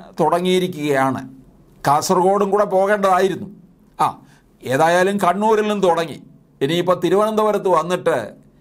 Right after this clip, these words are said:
ശാരദ ടീച്ചറെ കണ്ടതുകൊണ്ട് ഇനി കമല ടീച്ചറിന് ഇനിയും വിഷമം ഉണ്ടാകണ്ട എന്ന് വിചാരിച്ച് ചിലപ്പോൾ നമ്മുടെ കേന്ദ്ര സഹമന്ത്രി ക്ലിഫ് ഹൗസിലെത്തി നമ്മുടെ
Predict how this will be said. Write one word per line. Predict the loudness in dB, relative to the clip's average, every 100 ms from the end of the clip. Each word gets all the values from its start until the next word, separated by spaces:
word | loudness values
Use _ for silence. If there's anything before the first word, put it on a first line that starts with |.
| -10 -2
ശാരദ | 0 2 0 -2 -4
ടീച്ചറെ | -2 0 0
കണ്ടതുകൊണ്ട് | 0 -4 -2 0 0 0 -2 -2 -4 -10 -20 _ _ -8
ഇനി | -6 0 2
കമല | 2 2 0
ടീച്ചറിന് | -4 -6 -2 -2 -2
ഇനിയും | -4 -2
വിഷമം | 0 0 0 0 0
ഉണ്ടാകണ്ട | 0 0 0 0 0
എന്ന് | -2 -2
വിചാരിച്ച് | 0 0 0 -2
ചിലപ്പോൾ | -2 0 0 0 -2 -12 -20 -20 _ _ -6
നമ്മുടെ | -4 0 0 0 -2 -10 -20 -20 -20 -6 0
കേന്ദ്ര | 0 0 -2
സഹമന്ത്രി | -2 -2 0 -2 -2 -2 -4 -6 -14 -20 -10 -2
ക്ലിഫ് | 0 0 0
ഹൗസിലെത്തി | 2 0 0 -2 -2 -6 -6 -12 -20 -20 -20 -12
നമ്മുടെ | -4 -2 0 0 0 -4